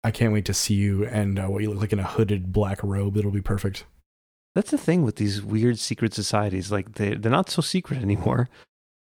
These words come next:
Speaker 2: but they're still weird.
Speaker 1: Yeah, uh, it's like their customs haven't changed. I guess just the idea of, uh, how seriously they are to be taken has kind of, uh, evolved over time,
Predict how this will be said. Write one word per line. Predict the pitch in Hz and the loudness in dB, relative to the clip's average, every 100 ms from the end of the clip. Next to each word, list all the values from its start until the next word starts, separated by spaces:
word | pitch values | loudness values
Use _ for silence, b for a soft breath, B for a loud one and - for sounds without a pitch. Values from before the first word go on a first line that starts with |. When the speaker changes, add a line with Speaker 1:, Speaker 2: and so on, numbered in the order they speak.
| _ - | _ 2
Speaker 2:
but | 147 | 4
they're | 170 | 4
still | - 190 | 4 2
weird. | 185 214 135 - _ _ _ - - | 2 2 0 -2 _ _ _ -20 -2
Speaker 1:
Yeah, | 185 180 117 | 0 0 0
uh, | 127 120 | 2 4
it's | 139 123 | 4 4
like | 147 | 2
their | 135 | 2
customs | - - 113 | 0 0 2
haven't | 110 98 92 | 2 0 0
changed. | - 98 98 | 0 0 2
I | |
guess | 101 104 | 2 2
just | - - | 0 0
the | 110 | 0
idea | 95 101 98 | 2 2 2
of, | 92 | 0
uh, | 95 | 0
how | 107 101 | 0 0
seriously | - 107 104 - 101 | 0 0 0 0 0
they | 101 | 0
are | 95 | 0
to | - | 0
be | 101 | -2
taken | 95 107 101 98 98 | 0 0 0 0 0
has | 104 95 - B B B - | 0 -2 -6 B B B -2
kind | 113 107 | 2 2
of, | 101 95 | 2 0
uh, | 104 95 - | 0 0 2
evolved | 117 98 101 104 107 | 2 2 0 0 0
over | 107 101 101 | 0 0 0
time, | - 101 101 101 | 0 0 0 0